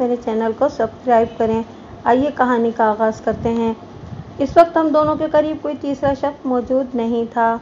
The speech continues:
मैंने कांस्टेबल नसीर को घोड़ों के पास मस्जिद की बैरूनी दीवार के साथ छोड़ दिया था। मैं दरअसल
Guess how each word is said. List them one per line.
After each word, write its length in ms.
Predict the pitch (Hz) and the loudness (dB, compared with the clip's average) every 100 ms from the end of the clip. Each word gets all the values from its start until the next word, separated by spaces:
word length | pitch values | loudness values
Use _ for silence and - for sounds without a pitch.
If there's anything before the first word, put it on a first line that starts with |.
| - - - | -10 -14 -6
मैंने 160 | 214 220 | -4 -2
कांस्टेबल 540 | 226 220 214 226 226 | 0 0 0 -2 0
नसीर 400 | 226 220 254 254 254 | 0 -2 0 -2 4
को 180 | 269 269 - - - - | 6 6 0 -18 -10 2
घोड़ों 220 | 277 302 | 4 4
के 80 | 302 | 2
पास 280 | 294 302 311 | 6 6 6
मस्जिद 340 | 262 247 233 247 | 2 0 0 -4
की 60 | 254 | -2
बैरूनी 440 | 214 233 240 240 254 | 2 2 2 2 0
दीवार 360 | 233 226 226 220 | 0 2 2 2
के 120 | 240 | -2
साथ 360 | - 247 254 | 2 2 0
छोड़ 220 | - 240 220 | -2 -2 0
दिया 300 | 226 220 220 | 0 0 0
था। 280 | 226 214 214 - - - - | 2 2 0 -6 -20 -14 0
मैं 120 | 302 | 4
दरअसल 440 | 311 320 311 330 | 6 6 8 6